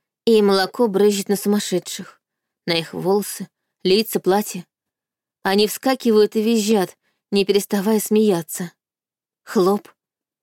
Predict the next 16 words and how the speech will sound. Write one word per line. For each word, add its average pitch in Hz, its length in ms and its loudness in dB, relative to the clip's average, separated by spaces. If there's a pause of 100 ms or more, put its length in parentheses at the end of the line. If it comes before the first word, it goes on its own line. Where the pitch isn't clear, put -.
(120)
Хэтти - 420 -2
ударяет 185 500 2
себя 202 400 -2
по - 280 -2
лбу 190 180 -4
чашкой. - 520 -6 (680)
И 175 200 -4
снова, 190 520 -2
и - 160 -8
снова 214 500 0 (1080)
она 175 280 -4
доведет 185 440 0
себя 196 300 -2
до 196 100 -4
потери 202 320 -4
сознания. 175 600 -4